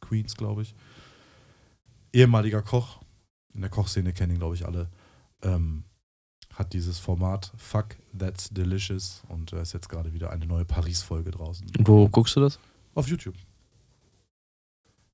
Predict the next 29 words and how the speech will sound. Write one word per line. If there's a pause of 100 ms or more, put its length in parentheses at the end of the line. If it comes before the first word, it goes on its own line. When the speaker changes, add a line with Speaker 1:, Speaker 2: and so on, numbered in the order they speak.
(100)
Speaker 1:
Auf
YouTube. (120)
YouTube
ist
irgendwie
das
Ding,
wo
ich,
äh,
immer
alles
gucke. (800)
Dokumentation,
Food
et
cetera,
das
ist
so
mein
Ding.
Ich
bin
nicht
so
Netflix,
Amazon
Prime.